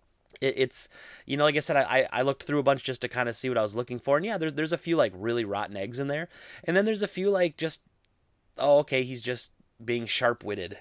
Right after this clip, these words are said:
you know? "Oh, I gotta, I, I can, I can sound more intelligent than maybe I am," and just kinda quip and, and, and beat at people. And, um, you know, and, and again, some people get off on that, so I guess that's fine. But the, that's the story anyways, that Minecraft is not,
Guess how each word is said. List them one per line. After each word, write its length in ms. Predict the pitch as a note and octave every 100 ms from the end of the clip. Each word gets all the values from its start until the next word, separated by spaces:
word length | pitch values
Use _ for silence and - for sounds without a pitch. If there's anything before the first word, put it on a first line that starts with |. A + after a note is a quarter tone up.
| -
you 120 | F#2+
know? 160 | G#2+ G#2+ G2+ C3
"Oh, 40 |
I 160 | G#2 A#2
gotta, 260 | G#2+ A2+ - - -
I, 220 | - - C3+
I 40 |
can, 200 | C#3 C3+
I 120 | A#2
can 340 | - - A2+ G2+
sound 400 | - C#3 C3+ B2
more 160 | B2+
intelligent 500 | A#2 A2+ C3+ B2 A#2+
than 120 | F#2+ A2+
maybe 260 | C3+ B2+
I 80 | B2
am," 300 | B2+ D#3+ B2
and 80 | A2+
just 180 | A2+ -
kinda 280 | A2+ G2 - _ _
quip 360 | - D#3 - - -
and, 140 | G#2 F#2+
and, 220 | G2+ G2
and 320 | G2 G2 G2+ _ - G#2+
beat 220 | A#2+ C3
at 180 | G2 -
people. 320 | G#2 - F2+ G#2 _
And, 260 | A2 G#2+ F#2+
um, 120 | C2 -
you 100 | E3
know, 160 | A#3+ B3+ -
and, 160 | B2+ A#2+
and 240 | C3 C3+ - - -
again, 300 | B2 D3 F3
some 160 | B2+ C3
people 160 | C#3 C#3+
get 120 | D3+
off 180 | E3+ B2+
on 100 | G#2+
that, 280 | F#2 -
so 220 | - G#2+ G#2
I 80 |
guess 240 | G2+ A#2 -
that's 220 | A#2+ -
fine. 260 | D3 D3+ A#2
But 200 | A2 -
the, 140 | A2
that's 220 | B2+ D#3+
the 80 | D3
story 340 | - E3 C#3
anyways, 300 | A#2 A#2 A2+
that 100 | G#2
Minecraft 480 | G#2 B2+ D#3 B2+ A2
is 140 | G2 F#2+
not, 260 | A#2+ C#3+